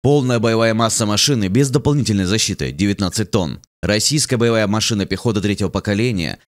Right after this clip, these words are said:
одна из самых защищённых в мире и прекрасно показала себя. Об этом и других преимуществах Б М П три рассказал военный эксперт Алексей Суконкин.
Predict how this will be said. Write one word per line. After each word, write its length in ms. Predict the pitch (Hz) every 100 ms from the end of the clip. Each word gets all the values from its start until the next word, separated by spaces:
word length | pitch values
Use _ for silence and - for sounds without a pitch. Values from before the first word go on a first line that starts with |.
| -
одна 300 | 95 113 113
из 100 | 107
самых 360 | 156 151 151
защищённых 560 | 131 120 - 113 92 87
в 40 |
мире 260 | 107 120 104
и 140 | 104
прекрасно 460 | 95 98 101 135 156
показала 400 | 123 147 127 87
себя. 380 | - 85 - - _ _ -
Об 200 | 95 117
этом 240 | 127 117
и 100 | 101
других 360 | 117 120 117 -
преимуществах 560 | 117 117 117 104 101
Б 140 | 95 104
М 100 | 92
П 100 | 92
три 300 | 110 131 - _ _
рассказал 420 | 107 - 127 127
военный 440 | 101 107 107 95 87
эксперт 420 | - - 131 120 -
Алексей 480 | 110 135 - 107
Суконкин. 680 | - 147 135 113 80 69 52